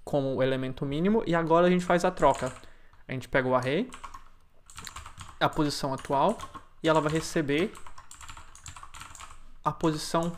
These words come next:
mínima. Se a gente executar isso agora, opa, viu que houve um erro aqui, porque eu preciso fazer a troca, não somente assim, ó.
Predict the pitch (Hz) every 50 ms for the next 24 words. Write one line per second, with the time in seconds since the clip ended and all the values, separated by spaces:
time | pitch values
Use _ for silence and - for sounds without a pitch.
0 | - - - 147 151 156 143 135 127 127 123 123 - - - - - - - -
1 | - - - - - - - 147 143 151 135 135 135 - - 123 - - 135 156
2 | 175 175 - - 208 196 175 170 175 190 220 226 - - - - - - - -
3 | - _ _ _ - - - - - - - - - - - - - - 175 240
4 | - - - - - - - - - - - - - - - - 131 135 139 -
5 | - - 131 127 135 139 139 135 131 131 135 131 143 143 143 - - 175 185 202
6 | 202 - - - _ _ _ _ - - - - - - - - - - - -
7 | - - - 143 131 - - 151 147 143 - 156 143 143 156 156 156 - - 151
8 | 143 - - - - - - 139 135 139 143 143 - - - 143 135 139 143 143
9 | - - - 156 151 147 - - - - - - - - - - - - - -
10 | - - - - - - - - - - - - - _ - - - - - -
11 | - - - - - - - - - - - - - - - - - - - -
12 | - - - - - 110